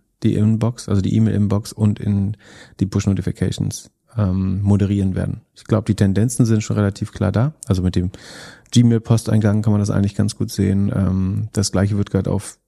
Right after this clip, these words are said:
Android, auf Anrufe und S M S angewendet. Also Spam-Anrufe, Spam-S M S werden schon gefiltert. Das könnte man theoretisch weitertreiben.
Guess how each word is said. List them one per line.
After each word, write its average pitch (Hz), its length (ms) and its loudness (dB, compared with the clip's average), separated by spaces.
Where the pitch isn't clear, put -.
Android, 110 520 0
auf 104 400 -4
Anrufe 113 400 0
und 107 100 0
S 101 140 0
M 98 80 0
S 110 340 -2
angewendet. 117 640 0
Also 98 180 -2
Spam-Anrufe, 107 720 -2
Spam-S 104 480 -2
M 107 80 0
S 110 160 -2
werden 104 140 0
schon 120 160 -2
gefiltert. 117 380 -2
Das 120 100 -6
könnte 110 200 -4
man 107 120 0
theoretisch 107 340 -4
weitertreiben. 117 600 -2